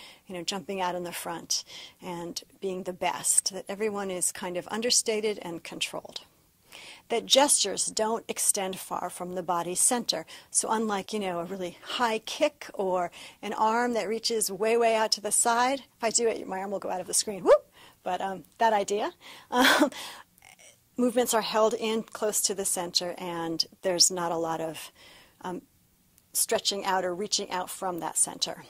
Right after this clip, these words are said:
Steps, according, in sort of the same idea,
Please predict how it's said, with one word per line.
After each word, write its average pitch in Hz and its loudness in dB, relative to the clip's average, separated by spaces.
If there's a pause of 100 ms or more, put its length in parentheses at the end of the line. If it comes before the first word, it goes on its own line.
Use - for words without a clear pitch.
(520)
Steps, - 2 (400)
according, 196 -4 (100)
in 208 -6
sort 202 -2
of 185 -2
the 190 -4
same 180 2 (520)
idea, 240 0